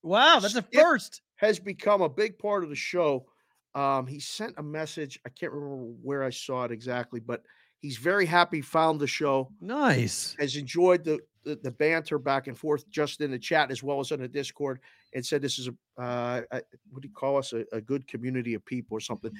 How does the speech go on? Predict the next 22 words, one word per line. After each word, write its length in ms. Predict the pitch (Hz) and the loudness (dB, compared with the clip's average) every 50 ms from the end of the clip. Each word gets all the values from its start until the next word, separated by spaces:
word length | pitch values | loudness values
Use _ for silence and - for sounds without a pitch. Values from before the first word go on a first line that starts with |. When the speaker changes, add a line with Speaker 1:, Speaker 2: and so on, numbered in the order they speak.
| - _ _ | -16 _ _
Speaker 2:
Thank 280 | - 196 208 220 214 - | 8 10 10 10 8 6
you, 80 | 165 135 | 0 -2
Skip, 400 | - - - 139 127 127 - _ | -2 0 2 2 2 2 0 _
for 80 | 143 | -4
watching 380 | 131 135 139 139 131 - 135 127 | 0 2 4 2 2 0 -4 -6
the 80 | 127 | -6
show. 340 | 113 - - 135 127 120 113 - | -6 -4 -2 0 0 0 0 2
Speaker 1:
All 80 | - 117 | 2 2
right, 60 | 98 | 4
we're, 100 | 104 120 | 4 2
Speaker 2:
The 100 | - - | 2 6
Speaker 1:
we're 60 | 123 147 | 6 8
at 80 | 170 | 8
Speaker 2:
picture 200 | 185 180 - - | 8 6 6 6
Speaker 1:
thirty. 320 | 165 170 156 127 113 - - _ _ _ _ _ | 6 6 6 4 2 -2 -6 _ _ _ _ _
We're 100 | - 139 | 0 0
at 120 | 139 127 - | 0 2 4
thirty 280 | - 165 165 175 180 175 | 4 6 6 6 6 4
plus 300 | - - 156 139 135 - | 4 4 2 2 2 2
Canada 400 | - - 147 139 123 107 104 95 | 2 2 2 2 2 0 -2 0
so 180 | - - 104 | 0 0 0
far. 300 | 92 - 95 78 71 - | 0 0 -2 -2 -2 -6